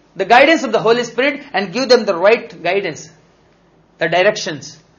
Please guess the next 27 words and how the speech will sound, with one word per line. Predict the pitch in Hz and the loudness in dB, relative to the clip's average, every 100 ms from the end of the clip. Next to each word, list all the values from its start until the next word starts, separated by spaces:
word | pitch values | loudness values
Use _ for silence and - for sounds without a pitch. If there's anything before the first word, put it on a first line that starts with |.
| _ - | _ -12
And | 143 - | -8 -2
that's | 220 220 | -2 2
what | 208 | 4
I | 180 | 4
have | 175 | 2
experienced. | 165 - 180 165 151 | -4 -8 -6 -4 -4
And | 160 | 2
that's | 220 262 | 0 4
what | 254 | 0
happened | 208 214 220 220 214 202 - - | 2 0 2 0 0 -6 -18 -12
in | 190 185 | -10 -6
the | |
lives | 175 185 180 | -2 -2 -2
of | 165 | -10
the | 151 | -10
people. | 165 165 160 - _ _ _ _ _ 180 | -10 -12 -12 -20 _ _ _ _ _ -8
In | 226 | 6
the | 226 220 196 - | 8 8 6 2
lives | 185 202 | 0 2
of | 208 - - _ _ | 0 -2 -16 _ _
the | 160 | -8
disciples | 170 185 247 220 165 | -6 -2 -2 -2 -8
of | 165 135 | -10 -8
Jesus, | 156 131 131 _ _ _ _ _ - | -12 -12 -18 _ _ _ _ _ -8
they | 160 | -2
were | 165 | 2
all, | 196 233 240 240 226 - | 4 6 8 8 6 -2